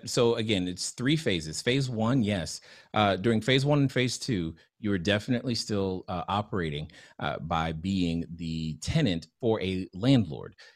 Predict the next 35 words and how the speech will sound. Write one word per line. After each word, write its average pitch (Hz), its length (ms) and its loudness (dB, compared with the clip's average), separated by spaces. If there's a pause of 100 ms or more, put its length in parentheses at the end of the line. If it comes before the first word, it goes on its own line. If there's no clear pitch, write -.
It 92 160 -2
produces 82 380 -6
a 76 40 -8
higher 87 320 0
return 78 280 -6
on 78 100 -4
investment. 120 540 0 (180)
It's - 80 -10
gonna 82 160 -2
get 80 180 -4
you 87 80 -4
more 78 200 -4
experience 110 500 2
faster. 131 560 2 (460)
Uh, 92 380 -2
it's - 180 -14
easier 87 300 -4
to - 160 -8
execute, 127 580 -6
so 104 100 -6
you 80 180 -4
have 82 140 -6
m-, 80 140 -8
s-, - 180 -6
more 107 320 4
quick 107 320 -6
wins 113 380 4 (100)
sooner, 127 420 4
which 92 220 -2
psychologically 110 800 -2
is 85 140 -4
exactly 76 600 -6
what 139 240 0
you 165 140 0
need 120 380 4